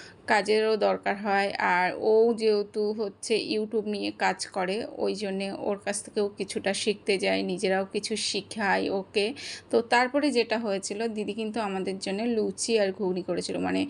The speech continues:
ভাগ্নের মা আমাদের জন্য কিন্তু ঘুগনি আর লুচি করেছিল। আর সন্ধেবেলায় যাওয়ার সাথে সাথে দিয়েছিল চা, মুড়ি, চানাচুর, বিস্কুট। তো এইগুলো কিন্তু সন্ধেবেলায় খেয়েছিলাম, তারপরে একদম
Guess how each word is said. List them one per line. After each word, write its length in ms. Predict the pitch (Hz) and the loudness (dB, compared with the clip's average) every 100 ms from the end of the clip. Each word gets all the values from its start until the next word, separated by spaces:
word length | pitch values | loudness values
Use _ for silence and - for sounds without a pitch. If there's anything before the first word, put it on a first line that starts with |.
| - - - 214 | -6 -14 -8 -6
ভাগ্নের 500 | 214 233 220 233 247 | 0 0 0 0 2
মা 200 | 220 196 208 262 | 0 -2 -4 -6
আমাদের 300 | - 196 196 196 | -4 -2 -2 -4
জন্য 200 | 196 190 | -2 -2
কিন্তু 300 | 190 190 190 226 | -2 -2 -2 -4
ঘুগনি 380 | 208 190 190 190 220 | -4 -4 -2 0 -2
আর 100 | 196 | -2
লুচি 340 | 185 185 - | -2 -2 -4
করেছিল। 440 | 208 185 175 - 190 | -2 -2 -4 -4 -2
আর 180 | 190 196 | 0 0
সন্ধেবেলায় 640 | 185 - 214 220 233 226 220 | -2 -2 -2 0 0 2 2
যাওয়ার 260 | 196 185 | 2 0
সাথে 240 | - 196 - | -2 -6 -6
সাথে 280 | - 214 208 | -6 -4 -4
দিয়েছিল 440 | 202 180 170 208 196 208 | -2 -4 -4 -4 -2 -4
চা, 240 | - 202 190 190 208 | 0 0 2 0 -2
মুড়ি, 340 | 202 196 214 240 | -4 -2 -2 0
চানাচুর, 540 | 220 180 185 - 190 - - - - - | -2 -2 -4 -6 -10 -10 -18 -18 -6 0
বিস্কুট। 480 | 247 - - 196 - - - - | 2 0 -4 -6 -6 -14 -20 -2
তো 100 | - 226 | 2 2
এইগুলো 340 | - 233 226 240 | 4 2 2 -2
কিন্তু 200 | 247 233 | 0 -2
সন্ধেবেলায় 640 | 247 - 208 208 208 196 202 | -4 -4 -4 0 0 0 -2
খেয়েছিলাম, 440 | 220 196 214 254 311 | -4 -4 -2 0 2
তারপরে 460 | - 196 - 185 208 330 - - - - | 2 0 0 0 0 -2 -8 -16 -12 -4
একদম 460 | 226 208 202 214 | -2 -2 0 2